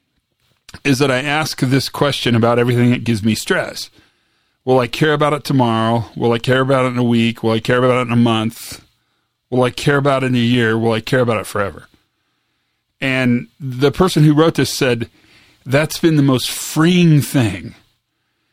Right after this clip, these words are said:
to just give them permission," because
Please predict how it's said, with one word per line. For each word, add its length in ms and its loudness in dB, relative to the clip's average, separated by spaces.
to 100 -2
just 260 -4
give 220 0
them 160 2
permission," 640 0
because 480 0